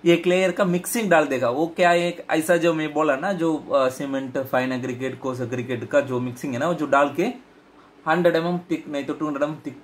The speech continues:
का ऐसा एक लेयर, पूरा एक, एक, पूरा एक लेयर जो करेगा। किस लिए हम लोग को करता हूँ, वो करने के बाद, अ,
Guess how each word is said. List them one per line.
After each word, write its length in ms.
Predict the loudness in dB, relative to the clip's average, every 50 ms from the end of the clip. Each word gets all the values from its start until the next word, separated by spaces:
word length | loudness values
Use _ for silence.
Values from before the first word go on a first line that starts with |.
| -6
का 80 | -4 -2
ऐसा 320 | 0 0 -2 -2 0 0
एक 260 | 2 2 0 -2 -2 0
लेयर, 260 | 2 2 2 2 0 -4 -8 -14 _ _ _ _ _ _ _ -20 -20 -20 _ _ _ -20 -20 -16 -6
पूरा 320 | 0 2 4 6 6 6 4
एक, 300 | 4 0 -4 -6 -8 -10
एक, 240 | -10 -10 -10 -10 -6 0
पूरा 160 | 2 4 4
एक 160 | 4 2 0
लेयर 280 | 0 0 0 0 -2 -4 -10 -12 -20 -20 -20 -20 _ _ _ -12 -4
जो 120 | -2 -2 0
करेगा। 440 | 2 2 2 2 2 0 -4 -10 -10 -6
किस 180 | -6 -6 -4 -2
लिए 160 | 0 4 4
हम 140 | 4 4 4
लोग 80 | 0 -2
को 80 | -4
करता 260 | -2 -4 -4 -2 -2
हूँ, 120 | -2 -2 0
वो 80 | 0
करने 280 | 2 2 2 2 2 0
के 100 | 0 2
बाद, 340 | 4 4 4 4 2 2 0
अ, 140 | 2 2